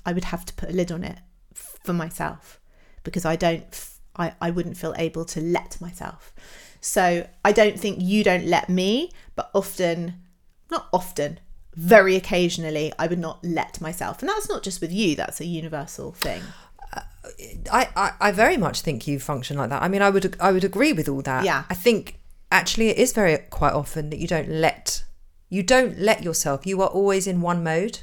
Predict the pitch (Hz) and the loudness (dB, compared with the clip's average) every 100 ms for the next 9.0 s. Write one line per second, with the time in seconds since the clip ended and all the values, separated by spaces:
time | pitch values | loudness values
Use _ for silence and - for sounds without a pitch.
0 | - 220 - - - 175 - - - 101 | -2 -2 -2 -6 -10 -8 -6 -10 -10 -10
1 | - 240 - 226 214 190 156 135 120 - | -4 -4 0 2 4 2 -4 -6 -8 -10
2 | - _ - 196 202 196 190 185 - - | -14 _ -8 -2 2 2 2 0 -6 -20
3 | _ _ - 214 196 196 185 175 156 143 | _ _ 0 4 6 4 -2 -4 -4 -4
4 | 131 - - 160 160 156 147 143 135 - | -6 -12 -8 -6 -2 -2 -2 -4 -6 -10
5 | - 185 156 143 - 180 180 208 240 247 | -10 -6 -6 -6 0 2 2 6 8 8
6 | 160 131 147 139 - 165 156 151 - - | 6 -2 -4 -4 -2 0 0 -2 -10 -12
7 | 165 175 190 - - 170 165 160 160 - | -4 2 2 2 -2 0 2 0 0 -4
8 | 151 160 147 147 - 240 220 143 127 160 | -4 -4 -4 -8 -4 -2 0 -2 -2 -8